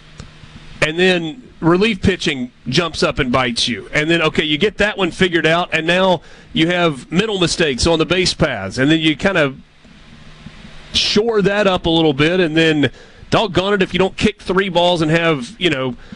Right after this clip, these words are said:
three errors that lead to five unearned runs in a game. And, and I'm just making those numbers up, but it's kind of the point that I was making, and that's really what it's been for Ole Miss.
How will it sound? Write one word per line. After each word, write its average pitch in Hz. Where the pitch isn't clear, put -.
three 180
errors 170
that 143
lead 160
to 151
five 180
unearned 170
runs 180
in 135
a 123
game. 107
And, 170
and 180
I'm 175
just 160
making 170
those 147
numbers 139
up, 175
but 139
it's -
kind 349
of -
the -
point 214
that 175
I 151
was 135
making, 226
and 190
that's 240
really 226
what 170
it's -
been 233
for 139
Ole 127
Miss. 247